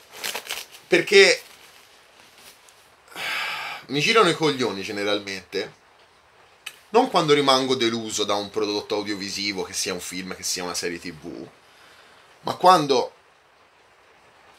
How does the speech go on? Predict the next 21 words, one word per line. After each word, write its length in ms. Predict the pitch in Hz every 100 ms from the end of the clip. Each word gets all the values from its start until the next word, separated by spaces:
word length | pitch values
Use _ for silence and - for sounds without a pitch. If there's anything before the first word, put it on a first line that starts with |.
| _
quel 580 | - 196 226 139 104 95 -
prodotto 440 | 120 147 170 147
audiovisivo, 800 | 131 127 117 - 135 87 80 - _ -
quella 460 | - 214 143 107 98
serie 320 | - 147 127
T 160 | 123 110
V 260 | 156 110 - - - _ _ _ _ _ - - -
che 120 | -
ho 140 | 135 131
amato, 640 | 131 160 139 - 95 92 - _ - - -
che 120 | 113
ho 80 | 117
seguito, 800 | - 117 131 151 - 95 90 - _ - - - _ - _ _ _ _ _ _ _ _ _ _ _ _ _ _ _ _ _ _ _ _ _ _ _ _ -
che 180 | - 143
ha 160 | - - -
mantenuto 760 | 156 165 160 160 185 139 101
per 240 | 95 131 123
le 80 | 123
prime 340 | 165 170 151
cinque 460 | - 208 220 220 170
stagioni, 600 | - 139 151 110 90